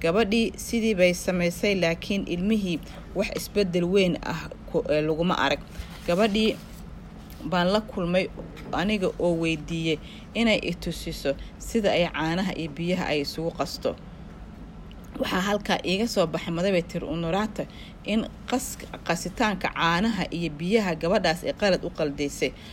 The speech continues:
Halkaa baan ugu saxay wixii ka qaldanaa. Si fudud baa isfaham xumo yar ay u noqon kartaa wax, ee, sababa khasaare weyn." Unurata waa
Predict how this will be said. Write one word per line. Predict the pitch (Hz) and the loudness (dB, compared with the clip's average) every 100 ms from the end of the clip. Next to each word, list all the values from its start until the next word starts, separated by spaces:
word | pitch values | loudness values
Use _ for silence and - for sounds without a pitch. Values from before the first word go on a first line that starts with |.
| - - | -12 -2
Halkaa | 208 202 175 165 | 0 2 0 2
baan | 165 - | 0 2
ugu | 170 233 | 4 4
saxay | 247 180 - 151 | 4 -2 0 0
wixii | 165 - | 2 -2
ka | 151 190 | -4 -4
qaldanaa. | 175 156 123 147 127 - - - - - | -2 -2 0 2 0 -2 -14 -14 -14 -14
Si | - - - | -10 0 0
fudud | - 185 196 214 - - - | 2 0 2 0 -6 -14 0
baa | 180 - | 2 2
isfaham | 175 - 185 175 175 | 0 -2 0 -2 -2
xumo | 190 226 | 0 4
yar | 233 240 233 - - - | 6 6 4 -4 -12 -4
ay | - | 0
u | 214 | 4
noqon | 233 180 190 196 | 4 4 0 -2
kartaa | 151 - 151 - - - - | -4 -4 -4 -4 -8 -14 0
wax, | 185 - - - - | 0 0 -8 -12 -6
ee, | - 160 147 | -2 -2 -2
sababa | - 165 156 160 - | -2 0 2 0 -2
khasaare | 151 - 147 156 | -8 -2 0 2
weyn." | 160 160 - - - - - - | 4 2 0 -8 -16 -16 -14 -4
Unurata | 170 175 214 220 175 | 2 4 4 4 2
waa | 160 | 2